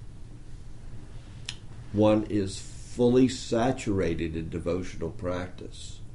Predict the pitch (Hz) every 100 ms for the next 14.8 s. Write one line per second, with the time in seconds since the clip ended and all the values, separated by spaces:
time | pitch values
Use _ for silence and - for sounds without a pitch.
0 | - - - - 90 87 87 90 - 87
1 | - 80 78 78 73 76 - - - -
2 | - 92 82 87 76 87 90 87 90 87
3 | 73 71 - 80 78 - 80 78 - 76
4 | 78 76 76 - - - - - - -
5 | - - - - - - - - - -
6 | - - - - - - - - - -
7 | - 82 76 76 - - - - - -
8 | - - - - - 107 101 92 110 113
9 | - 98 98 95 95 85 - - - -
10 | - - - - - - - - - 67
11 | 60 60 - - - - - - - -
12 | - - - - - - - - - -
13 | - - - - - 92 104 117 120 104
14 | - 107 104 107 101 101 101 95